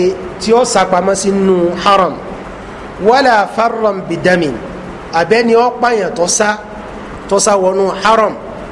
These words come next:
A ní fi ilẹ̀ torí pé ó wọnú haram. Wala farran bi kharbatin.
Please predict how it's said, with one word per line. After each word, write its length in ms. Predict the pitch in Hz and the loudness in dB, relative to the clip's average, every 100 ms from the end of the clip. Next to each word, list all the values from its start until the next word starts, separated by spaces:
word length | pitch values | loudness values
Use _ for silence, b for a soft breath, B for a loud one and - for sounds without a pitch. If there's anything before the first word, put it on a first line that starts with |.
| - - - - - - | -14 -14 -14 -16 -16 -6
A 260 | 202 180 160 | 0 2 2
ní 120 | 170 202 | 0 -2
fi 160 | 196 196 | 0 2
ilẹ̀ 180 | 214 | 2
torí 220 | 175 170 175 | 2 0 0
pé 120 | 180 | 2
ó 40 | |
wọnú 260 | 175 165 165 156 | 2 2 0 0
haram. 340 | 175 170 151 - - - - - - - - 170 175 | 0 0 -2 -8 -12 -14 -14 -14 -14 -14 -10 -4 2
Wala 380 | 226 285 269 226 208 | 4 4 2 2 0
farran 800 | - 233 240 247 233 226 247 240 185 | 0 0 0 -2 -4 0 2 2 0
bi 100 | 185 | -2
kharbatin. 680 | - 220 180 180 160 160 | 2 2 4 2 2 -2